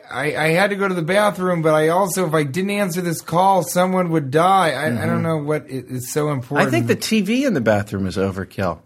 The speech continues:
Speaker 1: Yeah.
Speaker 2: I think that's a level of, uh,
Speaker 1: Do you need to be watching television so much that you can't just sit and focus on your, your, uh,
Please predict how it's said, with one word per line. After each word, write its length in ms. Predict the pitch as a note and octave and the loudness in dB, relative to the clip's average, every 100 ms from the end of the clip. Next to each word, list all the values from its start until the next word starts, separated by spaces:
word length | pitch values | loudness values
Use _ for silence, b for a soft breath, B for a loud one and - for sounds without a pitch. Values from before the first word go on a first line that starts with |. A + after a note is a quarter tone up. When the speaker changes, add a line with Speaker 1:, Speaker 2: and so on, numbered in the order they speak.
| _ _ - | _ _ -6
Speaker 1:
Yeah. 460 | A2+ B2 A#2 F#2+ F2 | 0 4 2 0 -4
Speaker 2:
I 140 | E3 | -2
think 200 | G#3 A#3 | 2 2
that's 200 | F#3 D#3 | 2 2
a 60 | C#3+ | 2
level 560 | A#2+ B2 C3+ C3 A#2+ G#2 | 2 4 4 4 2 0
of, 240 | F#2+ - | -4 -4
uh, 180 | G#2 F#2 | -4 -2
Speaker 1:
Do 80 | C#3 | 0
you 140 | F3 | 0
need 140 | G#3+ F3 | 0 0
to 60 | |
be 120 | D#3+ | 0
watching 400 | C#3+ D3 C#3+ C#3 | 0 0 0 -2
television 480 | B2 C3+ C3 A#2+ A#2 | -2 0 0 0 -4
so 260 | G#2+ B2 A#2+ | -2 -2 0
much 340 | A#2+ A#2+ - | 0 -2 -4
that 160 | A2 G#2 | -10 -10
you 80 | G#2+ | -10
can't 380 | - A2+ A#2 A2 | -6 -2 -2 -4
just 220 | A2+ G#2+ - | -6 -6 -4
sit 240 | - B2 A#2+ | 2 4 4
and 160 | A2+ | 0
focus 640 | - A#2 A#2 A2+ B2 - - B B B B B B B B _ - | -4 0 0 2 0 -2 -10 B B B B B B B B _ 0
on 200 | C3+ B2+ | 4 4
your, 320 | A#2 G#2+ G2+ G2 G2 B B B B _ _ _ _ _ _ _ _ _ _ _ _ _ B B B B _ | 4 2 0 -4 -10 B B B B _ _ _ _ _ _ _ _ _ _ _ _ _ B B B B _
your, 380 | A2 G#2+ G#2+ | 0 2 2
uh, 80 | G2 | 0